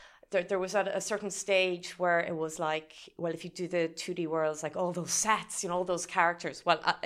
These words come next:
this is what was thought at the time. So I was,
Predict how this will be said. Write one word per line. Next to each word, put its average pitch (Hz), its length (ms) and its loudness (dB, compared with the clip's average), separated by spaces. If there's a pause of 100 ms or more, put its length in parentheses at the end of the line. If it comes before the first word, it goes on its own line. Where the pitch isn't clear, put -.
this 185 160 -2
is 180 100 -8
what 165 160 2
was 160 140 -4
thought 156 280 2
at 147 100 -4
the 165 80 -14
time. 165 400 2 (420)
So 180 460 6
I 175 180 6
was, 175 280 -2